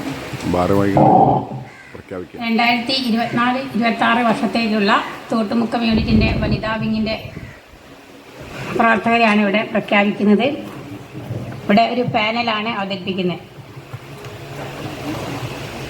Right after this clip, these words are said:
Speaker 2: ഇതിൽ പതിനാല് പേരാണുള്ളത്. രമ വിജയൻ, അനിത ബെന്നി, അമ്മിണി, ബീന ജിജി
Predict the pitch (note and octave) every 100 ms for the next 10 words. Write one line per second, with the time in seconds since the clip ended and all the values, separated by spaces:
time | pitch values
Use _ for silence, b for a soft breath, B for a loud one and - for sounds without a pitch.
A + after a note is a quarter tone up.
0 | - - - - G#3+ A3 B3+ - - -
1 | A3+ A3+ A#3+ B3+ C4 A#3+ A3+ A3+ G#3 G3
2 | F3+ G3+ A3 B3+ C4 B3+ F#3 A3+ B3+ D#4+
3 | D4+ - - - - - - - - A3+
4 | A#3 A3 C4+ A#3 A3 A3+ C4 D4 - -
5 | - - - - A#3 A3+ B3 B3+ A#3+ D4
6 | - - - - - - - G#3+ B3 B3
7 | C4 A3+ A#3 F#3 A#3+